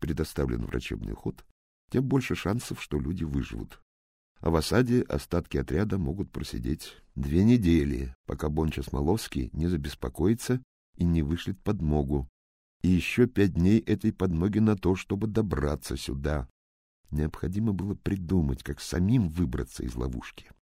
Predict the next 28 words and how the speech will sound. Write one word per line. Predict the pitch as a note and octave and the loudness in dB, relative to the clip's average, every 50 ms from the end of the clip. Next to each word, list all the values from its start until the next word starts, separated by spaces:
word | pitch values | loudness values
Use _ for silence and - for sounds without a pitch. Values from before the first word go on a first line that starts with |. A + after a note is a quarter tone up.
| _ _ _ _ _ _ _ _ _ _ | _ _ _ _ _ _ _ _ _ _
Да | - - E2 | 0 2 2
еще | D#2+ - - - G#2 G#2+ | 2 0 0 2 2 2
имея | G2 - - D#2 D2+ E2 F2+ F2 E2 D#2 | 2 2 2 2 4 4 6 6 4 4
внутри | D2 D2+ D2 C#2+ C2+ C2+ D#2+ F#2 | 2 0 0 0 0 -2 -2 -2
предателя. | - - C#2+ D#2 F2+ F2+ D2 - - - - - - - - - - _ _ _ _ _ _ _ _ _ _ _ _ _ _ | -2 -4 -6 -6 -6 -6 -6 -6 -6 -8 -12 -14 -14 -14 -16 -16 -18 _ _ _ _ _ _ _ _ _ _ _ _ _ _
Понятно | - C2 F2 A2 A2+ F#2+ - - D2 | -4 0 2 2 2 2 0 -2 -2
ведь, | C#2 B1 - - - | -2 -2 -4 -6 -10
что | - - - - | -12 -10 -10 -10
коней | - - B1 C#2+ E2+ G2 A#2 - - | -6 -4 -2 0 0 0 0 0 -4
отравил | - - - - F#2 F2 E2+ F2+ G2 | -8 -8 -6 -6 -4 -2 -2 -2 -4
кто-то | - - - - - - E2+ - _ - F2 | -6 -10 -16 -8 -6 -6 -6 -6 _ -6 -6
из | F2 E2+ | -6 -6
своих. | - - - - - C#2+ F2 F2+ C#2 A#1+ - - - _ _ _ _ _ _ _ _ _ _ _ _ _ - | -10 -14 -14 -8 -4 -2 -2 -2 -2 -6 -10 -18 -20 _ _ _ _ _ _ _ _ _ _ _ _ _ -8
И | - D2 | -8 -6
как | - D2+ D2 - | -4 -4 -6 -6
теперь | - - - F2+ F2+ | -8 -2 0 2 2
уйдешь | F2 F#2+ A2+ A2+ F#2 B1+ | 2 2 2 2 0 0
без | G#1+ C#2 C2+ | -2 -4 -4
лошадей? | B1+ C2+ C2 - - C2 A1+ G1+ - - _ _ _ _ _ _ _ _ _ _ _ _ _ - | -4 -4 -4 -4 -6 -4 -6 -6 -8 -12 _ _ _ _ _ _ _ _ _ _ _ _ _ -14
До | - - C2+ | -8 -6 -4
Гуниба | C2 C2+ C#2 D#2 F#2+ A2+ A2+ G#2+ G2 | -2 0 2 4 4 6 6 4 2
сто | - - - - G#2 | 0 -2 -2 -2 -2
с | A2+ - - | -2 -2 -4
лишним | D#2 F#2 F#2 - - F2 F2+ F2+ | -4 -4 -4 -4 -2 -2 -2 0
верст | D2+ F#2 G#2+ G2 - - - _ - - - - - | 0 0 -2 -2 -2 -8 -14 _ -20 -20 -20 -16 -10
по | - - | -8 -6
горным | B1+ C2+ C2+ B1+ B1+ B1 A#1 A#1 | -4 -4 -4 -4 -4 -6 -6 -6
тропам. | - B1+ A#1+ A1+ - - G1+ - | -6 -6 -6 -6 -8 -10 -14 -14